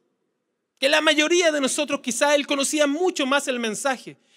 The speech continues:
pero no lo llevaba a la práctica, no lo llevaba a la obra. Por eso que le dice, "Ve y haz tú lo mismo." Y dice, concluyó Jesús. ¿Y qué cosas podemos hacer? En Primera de Juan tres dieciséis.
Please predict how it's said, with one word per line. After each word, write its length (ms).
pero 180
no 140
lo 100
llevaba 380
a 40
la 160
práctica, 440
no 120
lo 100
llevaba 380
a 40
la 160
obra. 420
Por 100
eso 180
que 80
le 120
dice, 280
"Ve 280
y 100
haz 240
tú 100
lo 140
mismo." 540
Y 100
dice, 340
concluyó 580
Jesús. 500
¿Y 100
qué 160
cosas 260
podemos 360
hacer? 240
En 100
Primera 320
de 100
Juan 400
tres 220
dieciséis. 760